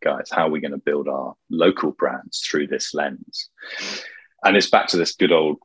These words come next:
global local tension that H S B C has. And it's funny because in the organization, it's quite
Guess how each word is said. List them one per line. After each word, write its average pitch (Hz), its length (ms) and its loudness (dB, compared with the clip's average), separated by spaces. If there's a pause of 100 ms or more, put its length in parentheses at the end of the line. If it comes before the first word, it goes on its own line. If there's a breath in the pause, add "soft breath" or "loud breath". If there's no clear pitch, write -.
(160)
global 76 360 0
local 73 520 -4 (200)
tension - 520 -4 (160)
that 73 300 -2 (100)
H 80 160 -6
S - 100 -8
B 71 100 -2
C 71 200 -4
has. 73 420 -4
And 73 220 -6
it's - 160 -6
funny 107 220 8
because 104 240 6
in 104 80 10
the 104 80 10
organization, 92 580 6
it's - 260 -10
quite 82 300 4